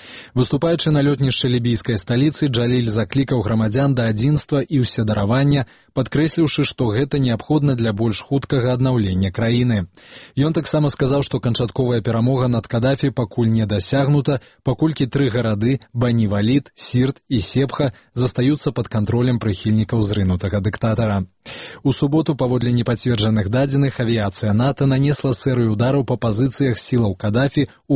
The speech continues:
Бані-Валідзе, дзе працягваюцца жорсткія баі. У апошнія дні баявыя дзеянні вядуцца і ў раёне Сірту, роднага горада былога лібійскага лідара. Міністр замежных спраў Францыі Ален Жупе назваў скандалам тое, што Рада бяспекі аан дагэтуль не можа прыняць рэзалюцыю з асуджэннем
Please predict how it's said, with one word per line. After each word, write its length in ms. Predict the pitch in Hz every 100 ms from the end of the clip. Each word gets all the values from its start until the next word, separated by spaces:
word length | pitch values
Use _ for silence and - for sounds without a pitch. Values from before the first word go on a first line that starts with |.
| 120
Бані-Валідзе, 760 | 123 117 104 123 143 139 107 95
дзе 140 | 104
працягваюцца 720 | 98 104 123 123 127 127 - 120
жорсткія 520 | 101 92 - 113 101
баі. 360 | 113 123 117 95 _ - - - -
У 80 | 123
апошнія 440 | 131 175 - 170 147
дні 220 | 147 151
баявыя 380 | 131 120 117 110
дзеянні 320 | 120 147 139
вядуцца 400 | 120 123 135 -
і 80 | 123
ў 40 |
раёне 400 | 113 113 107 104
Сірту, 560 | 101 - 139 139 147 143 - -
роднага 500 | 120 127 117 101 101
горада 440 | 95 113 123 123 - -
былога 540 | 123 120 107 104 107 95 -
лібійскага 640 | 120 107 101 82 - 98 104
лідара. 480 | 110 113 110 95 78 _ _ _ - - - - -
Міністр 460 | 131 156 196 190 170
замежных 400 | 170 160 147 131
спраў 240 | 151 147
Францыі 480 | 135 143 156 - 135
Ален 220 | 127 117
Жупе 400 | 98 107 95 160
назваў 460 | 156 135 107 131 143
скандалам 840 | - - 131 113 104 127 147 139 120
тое, 240 | 135 143
што 160 | 127 127
Рада 240 | 117 113
бяспекі 540 | 113 120 - 120 - 104
аан 560 | - 113 113 143 139 120
дагэтуль 560 | 110 95 139 135 143
не 80 | 131
можа 320 | 123 113 110
прыняць 400 | 113 107 101 -
рэзалюцыю 640 | 104 95 110 147 139 156 123
з 80 |
асуджэннем 640 | 131 - 120 104 131 143